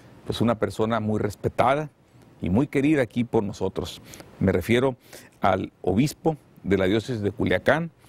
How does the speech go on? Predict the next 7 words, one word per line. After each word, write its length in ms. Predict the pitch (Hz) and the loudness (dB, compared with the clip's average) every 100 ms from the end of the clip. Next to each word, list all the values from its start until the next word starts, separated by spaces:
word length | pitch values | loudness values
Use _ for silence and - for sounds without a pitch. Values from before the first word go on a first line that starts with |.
| - - - | -20 -14 0
don 260 | 101 98 | 2 2
Jonás 380 | 87 95 110 123 | 0 -2 0 -2
Guerrero 380 | 104 101 107 104 | -2 0 0 0
Corona. 460 | - 82 82 78 - - - - - - | -2 -4 -6 -10 -18 -20 -16 -16 -16 0
Y 100 | 117 | 4
hoy, 240 | 135 170 165 _ _ _ - | 6 4 -4 _ _ _ -8
como 400 | 107 104 104 95 | -4 0 0 -2